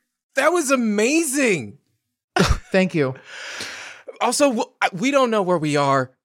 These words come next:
Speaker 1: and I need to get behind you. And he kinda, like, moves Travis out the way to get to the tea. <laughs>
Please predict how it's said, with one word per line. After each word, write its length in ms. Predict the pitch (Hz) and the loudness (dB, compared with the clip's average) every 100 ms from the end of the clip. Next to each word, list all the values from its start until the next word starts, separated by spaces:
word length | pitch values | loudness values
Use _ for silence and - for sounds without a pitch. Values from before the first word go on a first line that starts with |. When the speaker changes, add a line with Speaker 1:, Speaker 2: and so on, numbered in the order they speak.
| - | -2
Speaker 1:
and 220 | 165 165 - | 0 0 -2
I 200 | 165 185 | -2 0
need 260 | 202 190 180 | 2 0 0
to 60 | 151 | -2
get 160 | 165 | 0
behind 380 | 156 156 147 127 | 0 2 0 2
you. 80 | 131 | 2
And 100 | 123 | 2
he 60 | |
kinda, 220 | 120 143 120 | 0 0 2
like, 200 | 117 - _ | 2 -2 _
moves 320 | 120 135 123 | 2 4 2
Travis 320 | - 127 120 113 | 0 0 0 0
out 140 | 117 | -2
the 80 | 120 | 0
way 160 | 110 110 | 2 2
to 80 | |
get 160 | 98 110 | 0 -2
to 100 | - | -2
the 40 | - | 0
tea. 340 | 131 101 95 - - 135 - - - _ _ - | 2 4 2 -2 -2 0 0 -2 -20 _ _ 0
<laughs> 1700 | 143 127 - 156 123 - 175 175 381 359 - 262 - 349 330 339 | 2 2 2 2 2 0 2 4 2 -2 0 0 0 0 2 2